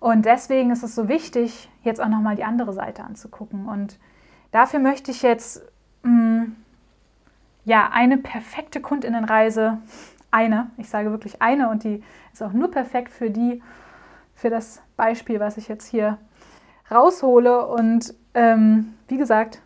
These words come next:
immer individuell, immer abhängig von dir und von deiner Traumkundin. Genau. Ähm,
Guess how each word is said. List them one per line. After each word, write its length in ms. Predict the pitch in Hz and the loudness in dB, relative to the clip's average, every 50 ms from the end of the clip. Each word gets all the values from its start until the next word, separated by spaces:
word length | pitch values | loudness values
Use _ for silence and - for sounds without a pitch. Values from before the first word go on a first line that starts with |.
| _ _ - | _ _ -4
immer 200 | 247 247 277 277 | -2 -2 0 0
individuell, 600 | 262 247 254 262 247 254 247 240 - 214 214 220 | 0 -2 -2 -4 -4 -4 -4 -2 -2 -2 -2 -4
immer 220 | - 214 220 220 226 | -4 -4 -4 -6 -6
abhängig 380 | 214 220 214 220 208 214 - | -8 -6 -6 -6 -4 -6 -6
von 180 | - 226 208 208 | -4 -2 -2 0
dir 300 | 214 247 285 294 269 - | 0 2 2 2 2 0
und 180 | 254 233 233 | -2 -4 -4
von 160 | 226 - 220 208 | -4 -4 -4 -4
deiner 240 | 208 202 208 214 | -4 -6 -8 -10
Traumkundin. 680 | - - 214 214 208 208 - - 202 208 - - 202 190 - _ _ _ _ _ _ _ _ _ _ _ _ _ _ _ _ _ _ _ _ _ _ _ _ - - - | -12 -12 -12 -12 -12 -12 -14 -14 -16 -14 -14 -16 -16 -16 -18 _ _ _ _ _ _ _ _ _ _ _ _ _ _ _ _ _ _ _ _ _ _ _ _ -20 -14 -10
Genau. 360 | 262 226 226 226 226 220 220 - _ _ _ - - - - - - - - - - - - - - - - - - - - - _ _ _ _ _ - | -10 -8 -6 -8 -8 -10 -12 -18 _ _ _ -20 -20 -20 -20 -20 -20 -20 -20 -20 -20 -20 -20 -20 -20 -20 -20 -20 -20 -20 -20 -20 _ _ _ _ _ 4
Ähm, 500 | 330 320 339 359 370 370 370 381 381 381 | 8 8 10 10 8 8 6 4 2 0